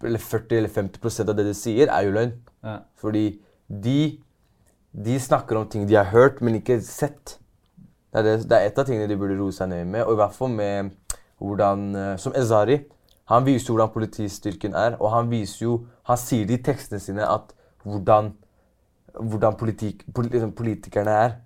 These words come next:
Speaker 1: Så han sier, eh, de hater på huden vår og sånn.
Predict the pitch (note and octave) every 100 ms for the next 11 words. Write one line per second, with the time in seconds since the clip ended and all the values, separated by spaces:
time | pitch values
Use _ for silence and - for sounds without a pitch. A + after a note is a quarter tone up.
0 | _ _ - A2 - G#2+ G2 G2+ G2 G2
1 | G2 G2 F#2+ F#2 F2 F#2+ F#2+ G#2 G#2+ G2+
2 | - G#2 F#2 F2+ F#2 F#2 F#2+ A2+